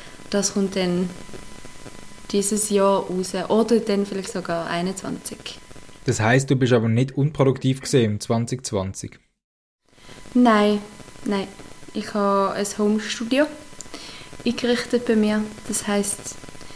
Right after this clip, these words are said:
Speaker 1: ich kann daheim aufnehmen und Stimme produzieren und dann zurückschicken und dann wird es benutzt.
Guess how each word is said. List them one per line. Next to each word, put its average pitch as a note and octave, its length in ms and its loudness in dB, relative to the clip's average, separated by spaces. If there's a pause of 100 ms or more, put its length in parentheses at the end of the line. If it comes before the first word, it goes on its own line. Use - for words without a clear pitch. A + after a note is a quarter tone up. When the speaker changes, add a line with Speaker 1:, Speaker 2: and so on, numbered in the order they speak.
(180)
Speaker 1:
ich - 60 -8
kann G#3+ 140 0
daheim G3 440 4
aufnehmen G3+ 400 2 (200)
und G#3 240 2
Stimme G3+ 420 0 (580)
produzieren G#3 760 2 (1300)
und G#3 180 2
dann F#3 300 2 (180)
zurückschicken G3+ 760 0
und F3+ 220 -4
dann F3+ 280 -6 (180)
wird F#3 240 -6
es - 220 -10 (920)
benutzt. G#3 540 6